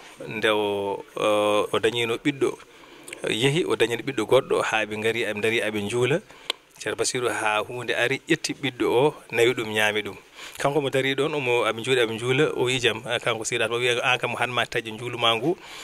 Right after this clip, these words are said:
Kanko Adama Aissa Elimane Séré Deme Al Moutar o jabti o wi min kay ndewmi ko ɗiɗo. Ndewmi ko an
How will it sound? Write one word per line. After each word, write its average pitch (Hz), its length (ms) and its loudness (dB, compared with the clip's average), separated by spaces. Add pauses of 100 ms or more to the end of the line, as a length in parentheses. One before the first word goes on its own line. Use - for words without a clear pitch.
(420)
Kanko 117 440 2
Adama 110 320 0
Aissa 117 320 0 (100)
Elimane 113 280 0
Séré 110 180 -2
Deme 113 160 2
Al 113 80 0
Moutar 117 240 -2
o 110 80 -4
jabti 117 340 0
o 131 100 -2
wi 120 120 -2
min 127 220 0
kay 156 280 2 (420)
ndewmi 117 520 2
ko 117 100 -4
ɗiɗo. 135 240 0 (600)
Ndewmi 107 360 0
ko 107 60 -4
an 110 420 -4